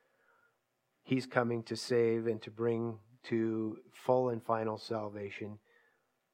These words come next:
those who are eagerly waiting for him, which means there are some who are not waiting for him,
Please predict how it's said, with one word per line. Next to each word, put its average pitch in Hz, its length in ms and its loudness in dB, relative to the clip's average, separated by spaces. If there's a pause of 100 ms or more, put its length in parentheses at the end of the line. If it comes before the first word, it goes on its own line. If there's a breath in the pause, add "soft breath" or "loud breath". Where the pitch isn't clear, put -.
(140)
those 107 360 -2 (100)
who 117 340 0
are 104 300 -6 (120)
eagerly 104 800 -4
waiting 104 560 -6
for 87 240 -14
him, 85 200 -20 (1500)
which 101 240 -10
means 107 280 -6
there 101 140 -6
are 95 40 -6
some 107 320 -6
who 110 160 -6
are 117 140 2
not 143 220 -2
waiting 90 340 -12
for 80 160 -18
him, 73 280 -20